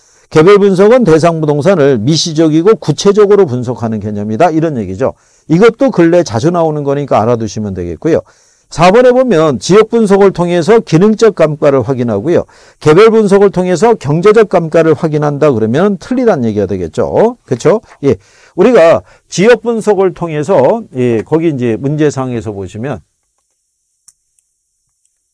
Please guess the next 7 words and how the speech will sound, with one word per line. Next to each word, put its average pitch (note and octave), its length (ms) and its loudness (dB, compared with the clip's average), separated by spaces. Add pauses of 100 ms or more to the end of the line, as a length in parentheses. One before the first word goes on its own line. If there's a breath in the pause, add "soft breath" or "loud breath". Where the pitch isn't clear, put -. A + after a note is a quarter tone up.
(2500)
예, C3+ 300 0
지역 G#3 440 2
분석을 F#3+ 880 0
통해서, E3 800 0
예, A#2 240 0
경제적 E3 540 0
감가. - 480 -10